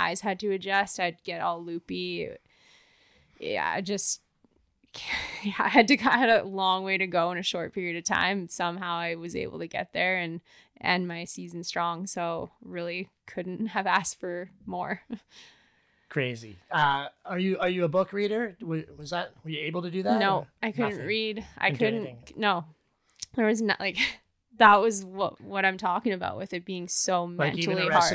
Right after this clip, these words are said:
Speaker 2: recipe? Barely.
Speaker 1: Actually, I did sink into the kitchen
Speaker 2: Right.
Speaker 1: during that time. That was something I could do. Um,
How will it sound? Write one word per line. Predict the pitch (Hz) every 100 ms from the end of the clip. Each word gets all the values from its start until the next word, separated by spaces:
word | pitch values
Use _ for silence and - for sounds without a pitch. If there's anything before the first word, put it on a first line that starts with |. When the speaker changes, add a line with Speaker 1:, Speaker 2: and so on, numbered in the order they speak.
| -
Speaker 2:
recipe? | 135 120 _ _ _ _ _ _ _ _ - _ _ _ _ _ _ - _
Barely. | - 233
Speaker 1:
Actually, | 285 - 359 370
I | 349 240
did | 196 220 226 262
sink | - 330 311
into | 240 247 233
the | 214
kitchen | 220 190 165 151 208 190
Speaker 2:
Right. | 131
Speaker 1:
during | 202 196
that | 190 180
time. | - 190 170 180 180
That | 196 185
was | 202 -
something | 208 202 208
I | 208 196
could | - 190
do. | 170 170 175 202 208
Um, | 190 185 175 170 170